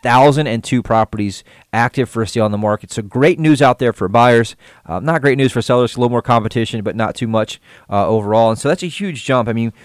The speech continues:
we're up significantly from the first week of the year, um, over, like, a hundred plus percent,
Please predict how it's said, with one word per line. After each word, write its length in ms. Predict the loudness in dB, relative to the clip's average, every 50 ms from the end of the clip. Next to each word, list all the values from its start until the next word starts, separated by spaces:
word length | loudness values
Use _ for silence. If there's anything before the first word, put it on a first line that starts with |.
| -20 _ -2
we're 140 | 2 2
up 100 | 2 2
significantly 600 | 0 -4 -4 -4 -2 0 0 0 0 0 -4 -8 -8
from 140 | -6 -6 -8
the 60 | -6
first 280 | -2 -2 -2 -2 -2
week 160 | -4 -6 -4 -4
of 80 | -6
the 80 | -6 -4
year, 320 | -2 0 0 0 0 0 _ -14 -20 -20 _ _ -6
um, 340 | -2 0 0 0 0 -2 -4
over, 280 | -6 -6 -4 -4 -4
like, 160 | -4 -4 -4 -4
a 60 | -4
hundred 200 | -4 -2 -2 -4
plus 240 | -2 -4 -4 -4 -4
percent, 460 | -6 -8 -8 -4 -4 -4 -4 -4